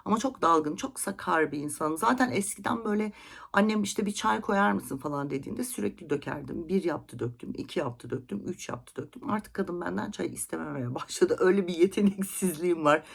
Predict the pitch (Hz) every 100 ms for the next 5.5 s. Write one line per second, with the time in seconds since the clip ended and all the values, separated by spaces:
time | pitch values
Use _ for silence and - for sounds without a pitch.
0 | - - 180 - - 170 170 156 151 143
1 | 139 143 190 165 160 160 175 - 143 151
2 | 143 151 147 - 127 127 117 123 - -
3 | 214 196 165 160 160 - 180 156 156 156
4 | 185 185 254 - - - - - 294 285
5 | 285 262 277 269